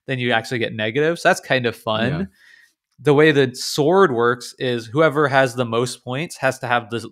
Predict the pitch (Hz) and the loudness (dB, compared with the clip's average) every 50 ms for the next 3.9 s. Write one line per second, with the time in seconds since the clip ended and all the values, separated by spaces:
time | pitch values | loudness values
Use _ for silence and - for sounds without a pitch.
0 | _ - - 123 117 120 120 120 120 113 113 - _ _ - 120 123 117 120 120 | _ -12 -8 -6 -4 -2 0 0 0 -2 -4 -10 _ _ -6 -6 -6 -6 -6 -8
1 | - - - 110 113 120 135 135 127 - 160 160 160 175 170 170 - 180 180 185 | -8 -8 -4 -2 0 0 0 -2 -2 -2 -2 -2 -2 -4 -4 -2 -2 -2 -2 0
2 | 180 196 196 196 196 220 - _ _ _ - - _ _ _ _ _ _ - 135 | 0 0 0 0 -2 -4 -8 _ _ _ -20 -20 _ _ _ _ _ _ -2 0
3 | 131 127 123 - 139 120 113 123 143 147 147 151 151 147 143 - - | 0 0 0 -2 -4 -6 0 2 4 4 6 6 6 4 2 -2 -6